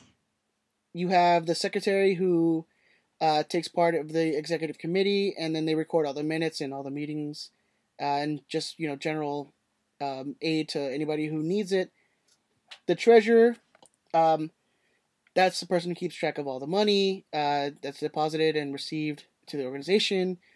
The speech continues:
You keep all the financial records, uh, receive vouchers and make appropriate payments, prepare monthly financial reports. That one is a specialized job, so if you do have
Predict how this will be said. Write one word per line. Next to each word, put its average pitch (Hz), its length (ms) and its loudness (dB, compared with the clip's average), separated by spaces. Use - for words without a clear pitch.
You 170 100 -8
keep 175 180 -8
all 147 100 -2
the 143 60 -8
financial 139 440 -6
records, 196 680 0
uh, 151 140 -2
receive 156 260 -2
vouchers 160 400 0
and 151 80 -2
make 143 100 -6
appropriate 147 440 -4
payments, 160 440 -2
prepare 156 300 -2
monthly 147 280 -6
financial 143 400 -6
reports. 202 600 0
That 220 200 8
one 233 200 10
is 175 160 4
a 165 180 0
specialized 170 580 0
job, 156 320 2
so 151 360 0
if 170 180 -4
you 170 80 -4
do 165 140 0
have 165 400 2